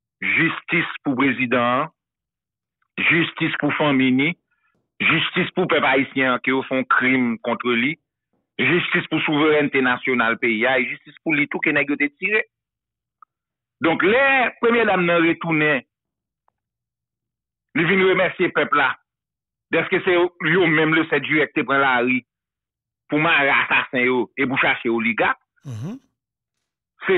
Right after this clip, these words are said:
Speaker 1: sezi, sezi, wè. E jan pèp la te reyaji a lepòk. Yo touye papa nou, ban nou manman nou, so yo
Speaker 2: Ah,
Speaker 1: bay sa ou gen
Speaker 2: lè,
Speaker 1: videyo.
Speaker 2: lè, lè l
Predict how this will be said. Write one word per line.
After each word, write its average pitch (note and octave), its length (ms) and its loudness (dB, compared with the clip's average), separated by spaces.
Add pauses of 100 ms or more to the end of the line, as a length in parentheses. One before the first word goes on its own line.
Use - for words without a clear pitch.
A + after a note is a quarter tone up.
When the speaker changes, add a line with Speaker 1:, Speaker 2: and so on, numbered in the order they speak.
Speaker 1:
sezi, E3 320 0 (120)
sezi, D3 280 0
wè. F#3 220 0 (320)
E F#3 60 2 (340)
jan G3 160 0
pèp F#3+ 160 0
la F3+ 160 0
te F#3+ 80 2
reyaji F#3+ 480 0
a G3 100 0
lepòk. G4 320 0 (720)
Yo C#3+ 160 0
touye E3 240 0
papa D3 320 0
nou, F3 160 -2
ban E3 100 2
nou F3+ 140 0
manman B3 260 2
nou, C#4+ 160 0
so G#3+ 140 0
yo A3 80 4
Speaker 2:
Ah, G3 60 2
Speaker 1:
bay F3+ 120 4
sa G#3+ 140 2
ou G3+ 80 0
gen - 100 0
Speaker 2:
lè, F#3 80 2
Speaker 1:
videyo. G#3 380 2
Speaker 2:
lè, F3 80 -4
lè A3 100 2
l C4 60 -2